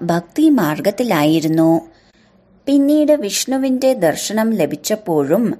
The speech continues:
നാരായണനായി മാറിയില്ലല്ലോ. അതിനുവേണ്ടി തീർച്ചയായും പുരുഷാർത്ഥം ചെയ്യണം.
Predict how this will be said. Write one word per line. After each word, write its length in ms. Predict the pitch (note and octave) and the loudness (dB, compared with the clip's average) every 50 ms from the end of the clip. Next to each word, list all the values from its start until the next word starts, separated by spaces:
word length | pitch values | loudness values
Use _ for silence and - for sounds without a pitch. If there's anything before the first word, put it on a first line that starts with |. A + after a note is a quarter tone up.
| - - - - _ - - | -10 -20 -20 -20 _ -10 -4
നാരായണനായി 1000 | A#3 B3+ B3+ B3+ B3+ C#4 C#4+ D4 D4+ D#4 D4+ D4+ D4+ C4+ G#3+ F3 D#3 D#3 D#3+ G#3+ | -2 0 0 0 0 0 2 2 2 2 2 2 0 0 0 0 -2 -2 -2 -2
മാറിയില്ലല്ലോ. 1040 | A3+ G3 D#3+ D3 D#3 F3 G#3+ B3 B3 A3+ G3 E3 D3 C3+ C3+ C3 C#3+ E3+ G#3+ G3 F#3+ F#3+ - - - - - - _ _ _ _ _ - - | -2 -2 -2 -2 -2 -2 -2 -4 -4 -2 0 0 0 0 0 0 0 0 -2 -2 -6 -10 -14 -18 -20 -20 -20 -20 _ _ _ _ _ -6 -4
അതിനുവേണ്ടി 640 | F3+ F3 G3 A3 B3 B3 A#3 G#3 F3+ E3 E3+ F#3+ F#3+ - F3 | -4 -2 0 0 -2 0 0 0 -2 -2 -2 -6 -6 -2 -2
തീർച്ചയായും 920 | D#3 D#3 E3+ - - - C#4 C#4 B3 G3+ E3+ D3 C#3+ C#3+ C#3+ A3+ D#4+ - - - - _ _ - | 0 0 0 -2 -4 -4 -4 -2 0 0 0 0 0 0 0 -2 -2 -4 -6 -18 -20 _ _ -10
പുരുഷാർത്ഥം 800 | - F#3 E3+ E3+ E3+ - - A3 B3 C4+ D4 - - - C#4+ A3+ | -6 -6 -4 -4 -4 -4 -4 -2 -2 -2 -4 -2 0 0 0 0
ചെയ്യണം. 560 | - G3 D#3+ D3 D#3 D#3 D#3+ D#3+ D#3+ D#3+ D3+ | 0 0 0 0 2 2 2 0 0 -2 -4